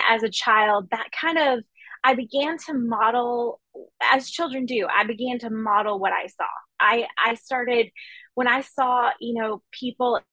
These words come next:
in church, um, speaking and sharing and leading kids ministries, I,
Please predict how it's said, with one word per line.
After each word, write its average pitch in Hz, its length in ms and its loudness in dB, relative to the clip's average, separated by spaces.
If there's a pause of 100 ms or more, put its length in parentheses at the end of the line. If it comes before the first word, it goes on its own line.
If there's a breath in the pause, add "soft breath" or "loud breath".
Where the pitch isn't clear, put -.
(240)
in 233 80 -4
church, - 720 -2
um, 208 440 -4 (120)
speaking 262 760 -2
and 214 160 0
sharing 233 720 4
and 208 440 -2 (200)
leading 240 640 0
kids 240 240 -6
ministries, 233 640 0 (600 loud breath)
I, 214 100 4